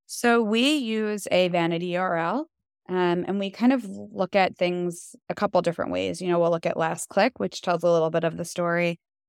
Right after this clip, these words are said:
We'll look at survey data. We have kind of a mixed media modeling. We understand that, like, last click doesn't tell the whole story because maybe they listened to our episode on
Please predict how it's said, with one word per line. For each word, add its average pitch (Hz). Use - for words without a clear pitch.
We'll 175
look 170
at 175
survey 175
data. 165
We 165
have 160
kind 170
of 156
a 165
mixed 160
media 165
modeling. 165
We 185
understand 170
that, -
like, 170
last 170
click 175
doesn't 165
tell 170
the 170
whole 175
story 185
because 175
maybe 180
they 196
listened 180
to 180
our 170
episode 170
on 165